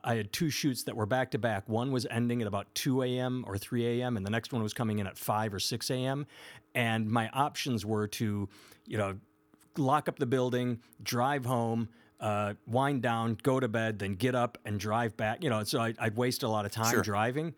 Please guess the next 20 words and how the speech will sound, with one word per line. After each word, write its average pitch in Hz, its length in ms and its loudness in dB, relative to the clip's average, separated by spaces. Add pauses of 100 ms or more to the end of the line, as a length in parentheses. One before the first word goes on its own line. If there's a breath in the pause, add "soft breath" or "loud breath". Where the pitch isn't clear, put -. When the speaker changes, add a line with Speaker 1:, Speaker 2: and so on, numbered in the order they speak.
(520 loud breath)
Speaker 1:
Uh, 123 160 4
so 131 140 0
instead, 131 320 2
I 120 60 0
decided 110 420 0
to 95 40 -2
stay 135 460 2
on 120 220 0
the 110 80 2
movie 123 300 2
set 147 280 0
and 110 140 0
just 113 180 -2 (160)
sleep 127 380 0
there. 131 340 0 (420 loud breath)
And 117 200 2
the 117 140 0
only 151 280 2
thing 139 180 0
available 123 540 0